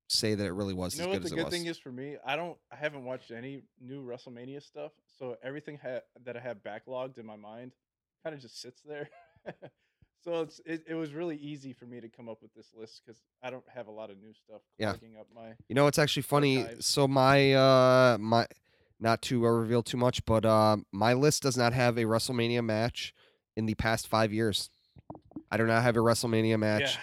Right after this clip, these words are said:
Speaker 1: Not one single one. I had a couple that I considered, um, but I do not have one from, uh, the past five years.
Speaker 2: Cool. Yeah, I mean, Shawn Michaels, Chris Jericho,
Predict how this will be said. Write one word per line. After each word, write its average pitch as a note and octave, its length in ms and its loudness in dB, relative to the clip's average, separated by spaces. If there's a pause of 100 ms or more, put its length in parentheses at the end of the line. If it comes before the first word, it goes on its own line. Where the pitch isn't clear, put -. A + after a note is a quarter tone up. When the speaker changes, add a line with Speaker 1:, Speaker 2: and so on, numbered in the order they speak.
(200)
Speaker 1:
Not A2 220 4
one B2+ 240 4
single C3+ 340 6
one. B2 300 8
I A#2+ 140 0
had B2 140 0
a A2+ 40 0
couple C3+ 460 -2
that A#2 140 2
I A2+ 100 4
considered, D3 640 -2 (560)
um, G2+ 460 0 (200)
but G2 140 2
I G2+ 100 2
do F#2+ 180 -4
not G2 200 2
have G2+ 180 2
one G2 340 -4 (120)
from, F#2+ 240 -4
uh, F#2 80 0
the F#2+ 80 -8
past - 240 -4
five F#2+ 160 -2
years. G2 320 -10 (500)
Speaker 2:
Cool. B2+ 280 -14 (120)
Yeah, D3 320 0
I D3+ 80 -2
mean, D#3 220 -6
Shawn G3+ 260 -8
Michaels, F3+ 320 -10
Chris - 220 -16
Jericho, D3+ 320 -12